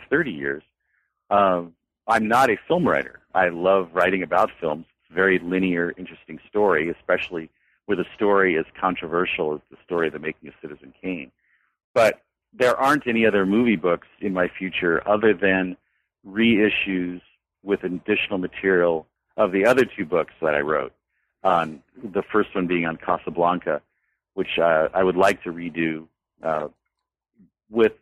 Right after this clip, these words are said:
it. I touch briefly, uh, in that book about, well, the book is, of course, all about the making of Casablanca. And I touch more briefly na-, than I think I would do now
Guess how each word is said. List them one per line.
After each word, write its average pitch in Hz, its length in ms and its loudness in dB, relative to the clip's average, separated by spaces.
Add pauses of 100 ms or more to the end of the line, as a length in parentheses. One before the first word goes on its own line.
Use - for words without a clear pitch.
(720)
it. 120 220 0
I 113 140 4
touch 143 340 2 (240)
briefly, 98 720 0 (260)
uh, 92 220 0
in 104 200 0
that 85 260 2
book 95 220 0 (800)
about, 92 380 2
well, 113 140 2
the 90 80 -8
book 107 220 2
is, 92 100 -2
of 90 60 -8
course, 95 320 2
all 92 160 2
about 90 180 2
the 85 60 -6
making 82 260 -4
of - 80 -14
Casablanca. 69 580 -4 (520)
And 107 100 2
I 107 80 2
touch - 460 -2 (240)
more 127 260 4
briefly 104 680 0
na-, 95 280 0
than 92 180 0
I 90 120 2
think - 300 -10 (120)
I 95 80 -2
would 90 180 0
do 85 140 -8
now 85 480 -2